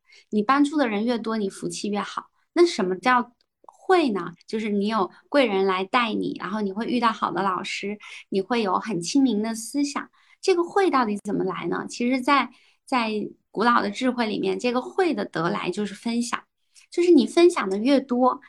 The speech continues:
你离智慧越近。比如说你听到思思的好的内容，你把它写成笔记分享出来，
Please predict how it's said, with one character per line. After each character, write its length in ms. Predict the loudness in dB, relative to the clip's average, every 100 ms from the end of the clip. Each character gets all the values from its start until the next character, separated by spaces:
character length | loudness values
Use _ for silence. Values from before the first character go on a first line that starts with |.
| _
你 160 | -2 0
离 260 | 0 -4
智 220 | -4 -2 0
慧 220 | 0 0
越 140 | 0
近。 380 | -2 -4 -4 -6 _ _
比 100 | -6
如 80 | -4
说 240 | -2 -2
你 160 | -2 -4
听 260 | -4 -2 0
到 160 | 0
思 220 | -2 -6
思 160 | -6 -4
的 100 | -4
好 240 | -2 -2 -2
的 120 | -2
内 160 | -2
容， 200 | -2 -2
你 80 | -2
把 180 | -2 -4
它 180 | -4 -6
写 220 | -8 -10
成 120 | -10
笔 140 | -10 -8
记 160 | -8
分 220 | -6 -6 -4
享 200 | -6 -8
出 200 | -10
来， 80 | -8